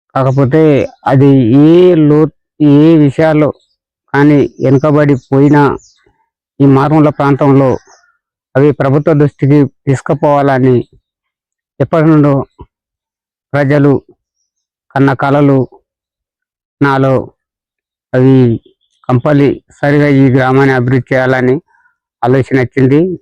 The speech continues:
నేను నిలబడడం జరిగింది. ఈ సింగంపల్లి గ్రామ పెద్దలు కూడా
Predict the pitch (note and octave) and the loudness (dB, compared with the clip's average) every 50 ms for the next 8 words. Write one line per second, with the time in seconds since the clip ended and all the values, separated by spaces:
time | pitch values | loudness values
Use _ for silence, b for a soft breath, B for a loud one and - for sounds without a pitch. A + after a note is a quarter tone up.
0 | _ - C3+ C3 C3 C3 B2+ B2+ C3 C3 C3+ C3 C3 C3+ C3 C3 C3+ C3 C3 C3+ | _ -2 0 0 2 2 0 0 0 -2 -2 -2 -2 -2 0 0 0 0 0 0
1 | C3+ C#3 C#3+ D#3+ E3+ F#3 - _ _ _ _ _ _ _ _ _ _ _ _ _ | 0 0 0 0 -2 -2 -6 _ _ _ _ _ _ _ _ _ _ _ _ _
2 | - C3 B2+ A2 - C#3+ C#3+ C#3+ C3 C3 D3 C#3 C#3 C3 B2+ C#3 C3+ C3+ B2+ B2 | -2 -2 -2 -2 0 0 0 0 0 0 0 0 0 0 0 -2 -2 -2 -2 -2
3 | C#3 C3 B2 C#3 C3+ B2+ - C#3 C3+ C#3+ | -2 -2 -2 -2 -2 -2 -2 -2 -2 -2